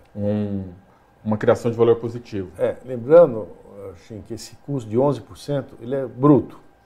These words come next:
Speaker 2: Se a gente pegar, é, o imposto de renda,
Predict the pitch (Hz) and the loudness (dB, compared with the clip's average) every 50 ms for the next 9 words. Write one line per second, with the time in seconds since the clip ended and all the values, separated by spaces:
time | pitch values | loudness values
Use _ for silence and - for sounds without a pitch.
0 | _ _ _ _ _ _ _ _ - 131 151 143 - - 160 151 123 123 117 110 | _ _ _ _ _ _ _ _ -10 -8 -8 -6 -2 0 2 4 6 6 6 6
1 | 101 - - - _ _ _ _ _ _ _ _ _ _ _ _ _ - 107 101 | 4 0 -6 -20 _ _ _ _ _ _ _ _ _ _ _ _ _ -14 -10 -8
2 | 95 95 95 95 92 92 92 - _ _ _ _ _ _ - 113 117 113 98 - | -8 -6 -8 -8 -10 -12 -16 -20 _ _ _ _ _ _ -14 -12 -12 -10 -4 0
3 | 151 165 160 160 156 139 139 131 113 101 95 90 | 2 2 4 4 2 4 4 4 2 2 -2 -12